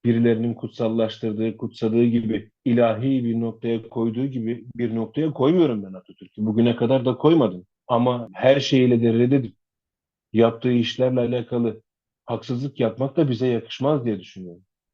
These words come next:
Hani atalarımızın bir tabiri var, "Yiğidi öldür, hakkını yeme." Fakat bazı insanlar, bazı kesimler var.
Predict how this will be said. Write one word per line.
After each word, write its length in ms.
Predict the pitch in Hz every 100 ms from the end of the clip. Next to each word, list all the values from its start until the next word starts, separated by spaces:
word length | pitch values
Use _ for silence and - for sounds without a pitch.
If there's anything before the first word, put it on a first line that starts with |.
| _ -
Hani 160 | 110 110
atalarımızın 680 | 110 117 117 117 113 117
bir 100 | 110
tabiri 360 | 117 110 123 131
var, 120 | 104
"Yiğidi 320 | 101 113 110
öldür, 260 | 107 101 135
hakkını 340 | 123 - 127
yeme." 340 | 139 143 104 - _ -
Fakat 360 | 113 165 160
bazı 420 | 110 104 113 104 117
insanlar, 600 | 113 - 113 117 110 104
bazı 320 | 107 107 110
kesimler 480 | 120 - 123 131 123
var. 240 | 143